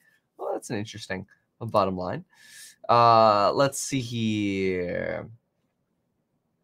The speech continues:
Mm. <laughs> Uh, Opsar. All right. NVIDIA. Why is no one talking about it? I think a lot of people talk about nvidia. We talk about nvidia too. We love nvidia. Anyway, let's see here.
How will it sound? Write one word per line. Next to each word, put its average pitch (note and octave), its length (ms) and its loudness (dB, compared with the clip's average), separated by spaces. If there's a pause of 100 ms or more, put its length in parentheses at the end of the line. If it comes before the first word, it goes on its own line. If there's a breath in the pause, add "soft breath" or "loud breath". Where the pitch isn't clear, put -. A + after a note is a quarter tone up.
Mm. G2 1080 -6 (120)
<laughs> C#3 840 0 (800 loud breath)
Uh, G2+ 640 -2 (120)
Opsar. F#2 640 -6 (440)
All C#3 220 10
right. G2 360 6
NVIDIA. C3+ 680 4
Why B2+ 160 6
is C#3+ 120 0
no D3+ 120 2
one C#3 160 2
talking C#3+ 420 0
about F#2+ 320 -2
it? A#1+ 140 -4 (100)
I C3 140 2
think G3 200 -10
a B2 60 0
lot A2 240 4
of F3 80 -4
people G2+ 260 -6
talk G2 260 -6
about F#2+ 300 -6
nvidia. F#2+ 360 -8
We G2 100 -8
talk G#2+ 260 -16
about F#2+ 160 -12
nvidia F#2 400 -14
too. G2+ 200 -14
We B2+ 80 -10
love B2 240 -4
nvidia. F#2 380 -18 (480 soft breath)
Anyway, D#3 280 6 (320 soft breath)
let's F#3+ 320 6
see D#3+ 180 -4
here. A#2 760 0